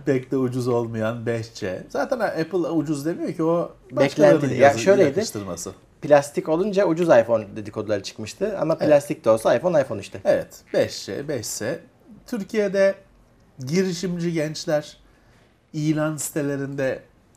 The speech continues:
Speaker 1: ilan vermeye başlamışlar.
Speaker 2: Hı.
Speaker 1: Satılık
Speaker 2: Kaça
Speaker 1: beş S
Speaker 2: satıyorlar?
Speaker 1: falan.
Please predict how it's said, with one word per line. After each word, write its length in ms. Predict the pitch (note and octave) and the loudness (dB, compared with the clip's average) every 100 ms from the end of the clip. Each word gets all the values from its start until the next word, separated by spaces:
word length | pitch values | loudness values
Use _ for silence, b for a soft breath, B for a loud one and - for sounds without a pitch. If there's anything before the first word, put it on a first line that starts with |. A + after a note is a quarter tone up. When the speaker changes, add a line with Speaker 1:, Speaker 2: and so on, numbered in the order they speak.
| _ | _
Speaker 1:
ilan 440 | C#3+ C#3 C#3 C3+ C3 _ - | 0 2 2 -2 -8 _ -8
vermeye 440 | A#2+ A2 G#2 G2+ | -4 -4 -4 -4
başlamışlar. 640 | F#2+ - F#2+ F#2 - F3+ | -6 -6 -12 -12 -4 -2
Speaker 2:
Hı. 40 | A#2+ - | -2 -6
Speaker 1:
Satılık 480 | - G#2 G2+ F#2 F#2+ | -10 -10 -10 -12 -6
Speaker 2:
Kaça 60 | C3+ | -4
Speaker 1:
beş 60 | - | -2
S 40 | |
Speaker 2:
satıyorlar? 340 | D3+ A2 B2 F3 | -2 0 2 0
Speaker 1:
falan. 180 | F2 G#2 | -2 -8